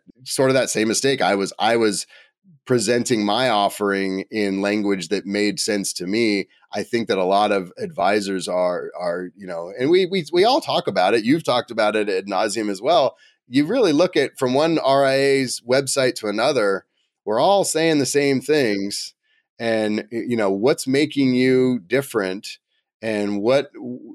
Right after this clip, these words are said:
who are you serving in a different way that is going to, uh, uh, land clients and prospects faster. Um, hey, we're the R I A that,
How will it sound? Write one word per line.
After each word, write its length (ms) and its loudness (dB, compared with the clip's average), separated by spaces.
who 220 2
are 100 4
you 180 0
serving 500 2
in 100 0
a 80 0
different 420 -4
way 580 2
that 500 0
is 220 -2
going 280 0
to, 600 -2
uh, 520 -2
uh, 260 -6
land 600 -2
clients 540 -4
and 120 -8
prospects 720 -4
faster. 580 -4
Um, 220 -2
hey, 180 0
we're 260 2
the 400 2
R 240 4
I 100 4
A 280 2
that, 300 2